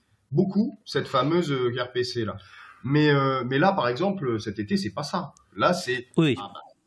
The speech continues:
Speaker 1: là, tu retrouves les gens que t'envoies d'habitude en comparution immédiate, euh, tu vois. Et ben là, tu les envoies massivement en comparution immédiate. Il y a une, il y a une continuité stricte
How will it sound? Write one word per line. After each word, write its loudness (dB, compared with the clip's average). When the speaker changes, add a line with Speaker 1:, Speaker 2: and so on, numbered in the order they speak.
Speaker 1:
là, 4
tu -6
retrouves 0
les 2
gens 2
que -6
t'envoies 0
d'habitude -2
en -2
comparution -8
immédiate, -4
euh, -12
tu -20
vois. 0
Et 0
ben 2
là, 2
tu -6
les 0
envoies 2
massivement 0
en 0
comparution -4
immédiate. -4
Il -4
y 0
a 0
une, -2
il -4
y -2
a 2
une 0
continuité 0
stricte -4